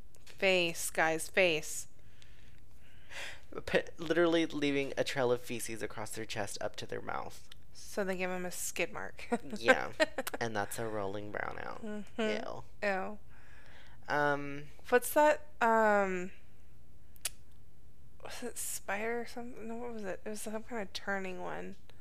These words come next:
Speaker 1: What was that one that you were talking about yesterday?
Speaker 2: Turning one?
Speaker 1: Yeah. Um, I can't remember. There was another one that you said last night.
Speaker 2: I don't know.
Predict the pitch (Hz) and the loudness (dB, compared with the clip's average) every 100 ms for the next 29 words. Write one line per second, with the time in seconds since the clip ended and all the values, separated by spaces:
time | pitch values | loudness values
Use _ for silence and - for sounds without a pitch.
0 | - - - - - - - - - - | -6 -6 -6 -6 -6 -6 -6 -6 -6 -6
1 | - 247 - 208 185 185 180 180 - 180 | -6 -6 -4 -4 -4 -4 -4 -6 -6 -6
2 | 180 180 - 190 170 - 170 - 170 139 | -4 -6 -6 -4 -4 -4 -2 -2 -2 -2
3 | 151 190 - - - - 110 117 131 151 | -4 -4 -6 -6 -6 -6 -4 -4 -6 -4
4 | 175 202 - - - - - - - - | -4 -6 -6 -6 -6 -6 -6 -6 -6 -6
5 | 226 240 240 240 247 240 247 - - - | -6 -4 -4 -4 -6 -6 -6 -6 -8 -8
6 | - - - - - - - - - - | -8 -8 -6 -6 -6 -6 -6 -6 -6 -6
7 | - 208 - - 180 170 175 170 175 180 | -4 -4 -4 -4 -4 -4 -2 -2 -2 -4
8 | - 233 240 226 208 220 214 202 202 - | 0 2 2 2 2 2 2 0 -2 -2
9 | 202 202 - 202 202 190 - 202 190 196 | -4 -2 0 2 2 0 0 -2 -2 -4
10 | - - - - - - - - - - | -6 -6 -6 -6 -6 -6 -6 -6 -6 -8
11 | - - - - - - - - - - | -8 -6 -6 -6 -6 -6 -6 -6 -6 -6
12 | - - - - - - - - - 151 | -6 -6 -6 -6 -6 -6 -6 -6 -4 -4
13 | 165 175 - 143 151 151 131 123 | -4 -4 -6 -6 -6 -4 -4 -6